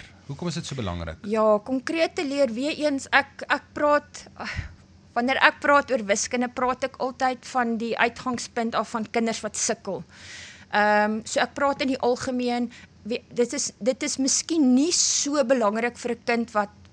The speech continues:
Speaker 2: baie slim is en het dit nie noodwendig nodig nie. Maar konkrete leer is oor die algemeen, en ek dink veral in die laer grade, baie belangrik. Wiskunde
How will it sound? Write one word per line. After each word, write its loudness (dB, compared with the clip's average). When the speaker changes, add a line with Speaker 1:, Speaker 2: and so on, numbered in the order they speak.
Speaker 2:
baie 10
slim 0
is -2
en -4
het 4
dit 2
nie 2
noodwendig -2
nodig -4
nie. -10
Maar 6
konkrete -2
leer 0
is 2
oor 0
die -2
algemeen, 2
en 2
ek -4
dink 2
veral 2
in 2
die 0
laer 6
grade, -4
baie 0
belangrik. -4
Wiskunde -4